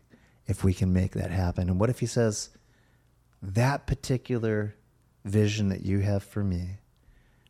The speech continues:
will be your reality when you come up here to be with me"? What if that's as extraordinary or more so than anything that could happen to you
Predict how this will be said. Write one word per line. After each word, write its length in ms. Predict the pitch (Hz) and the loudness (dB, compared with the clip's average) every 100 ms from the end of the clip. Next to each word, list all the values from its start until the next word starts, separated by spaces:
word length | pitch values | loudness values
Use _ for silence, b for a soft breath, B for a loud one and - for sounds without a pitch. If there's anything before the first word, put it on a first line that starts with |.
| _ | _
will 100 | 101 | -4
be 140 | 92 98 | -2 0
your 260 | 92 95 | 2 2
reality 840 | 98 98 92 92 98 - - 98 117 _ _ _ _ _ - | 4 4 4 0 -4 -8 -10 -10 -12 _ _ _ _ _ -6
when 140 | 98 | 0
you 140 | 95 92 | 0 0
come 320 | - 101 92 | -2 -2 -2
up 180 | 95 - | -4 -8
here 440 | 104 90 92 101 _ _ - | -6 -6 -8 -14 _ _ -10
to 100 | 90 | -4
be 160 | 92 | -2
with 340 | 90 95 - 101 | 0 -2 -4 -8
me"? 280 | 98 110 _ _ b b - | -10 -12 _ _ b b -2
What 260 | 110 165 | 2 2
if 440 | 151 135 98 - - b b b | 4 4 2 -2 -18 b b b
that's 440 | 101 117 131 - - - | 2 4 4 0 -8 -4
as 220 | 107 95 | -4 -2
extraordinary 840 | 104 104 - - 127 127 117 104 | -4 -4 -4 0 2 2 2 2
or 180 | 92 101 | 4 2
more 400 | 101 113 139 156 | 2 4 6 4
so 360 | 147 - 101 98 B B B - | 2 2 2 0 B B B 0
than 160 | 110 | 0
anything 540 | 123 135 151 147 143 127 | 2 4 4 2 -2 -2
that 120 | - | -4
could 160 | 110 | -4
happen 480 | 101 110 110 113 98 | 0 0 0 0 -2
to 180 | - 95 | -4 -4
you 460 | 92 110 98 87 | 0 2 2 0